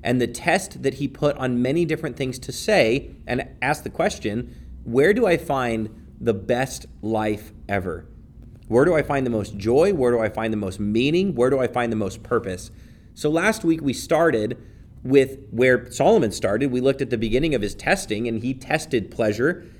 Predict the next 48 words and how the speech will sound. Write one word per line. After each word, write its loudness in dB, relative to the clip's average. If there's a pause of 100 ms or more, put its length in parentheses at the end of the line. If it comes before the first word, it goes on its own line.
(120)
and 0
he 2
tested -2
work. 2 (960)
And -2
he, 0
he -4
found 2
very 8
quickly, 0
he's -6
like, 4 (840)
all 8
the 4
different 2
women 2
that 0
he'd -4
slept -2
with 0
didn't 0
matter. -2 (240)
All 8
the 0
things -2
that 0
he'd -6
built, 2
all 4
the -2
tasks -2
that -4
he'd -2
accomplished -4
didn't 0
matter. -4 (240)
He -4
tested -2
drunkenness, 0
he -4
tested -4
folly, 2 (480)
all 6
of 2
it. 2
And -2
he 0
goes 2